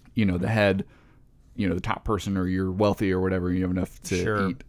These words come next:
Speaker 1: Um,
Speaker 2: When wa-, well, when was the, uh, the French Revolution?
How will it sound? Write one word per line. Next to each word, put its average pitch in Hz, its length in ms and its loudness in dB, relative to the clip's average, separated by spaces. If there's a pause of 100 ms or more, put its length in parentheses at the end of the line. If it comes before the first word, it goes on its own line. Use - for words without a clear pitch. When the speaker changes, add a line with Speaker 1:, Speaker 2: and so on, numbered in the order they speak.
Speaker 1:
Um, 90 120 -2
Speaker 2:
When 151 220 4
wa-, 170 100 2
well, 123 200 2
when 139 220 2
was 143 180 2
the, 113 240 0
uh, 95 300 2
the 92 120 -10
French 98 300 -4
Revolution? 82 540 -10